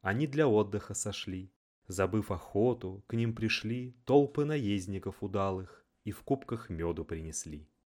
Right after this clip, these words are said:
Наполнен ковш шипучей влагой, и благотворная струя, досыта жажду их пая, дарит их силой и отвагой. Меж тем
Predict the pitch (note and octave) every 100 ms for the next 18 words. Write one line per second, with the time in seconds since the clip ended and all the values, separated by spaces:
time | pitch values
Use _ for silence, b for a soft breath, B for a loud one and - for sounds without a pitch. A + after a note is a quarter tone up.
0 | _ _ _ G2+ G#2+ - C#3+ F3 C#3 C#3+
1 | C#3+ - G#2+ G#2 - - G2+ - G#2+ -
2 | G#2 F#2+ F#2 F#2 F#2+ F2+ F#2 - _ _
3 | _ _ - G#2 A2 A2+ G#2+ F#2+ G2+ A#2
4 | G2+ G2 F#2 - - F2+ E2+ F#2 A2+ G#2+
5 | - _ _ _ - F#2 C#3+ F3+ - A2+
6 | - F#2 F2 C#3 A#2 F2+ F#2 F2+ G#2 G2
7 | - - E2 D#2+ A#2 C#3 _ _ _ -
8 | G#2+ D3 C#3+ C#3 - B2+ A2+ - - C#3
9 | C#3 G#2 F#2+ G#2 F#2 E2+ E2 E2+ E2 D2+
10 | D2 D2+ _ _ _ A2 G#2 G#2 - -
11 | C#3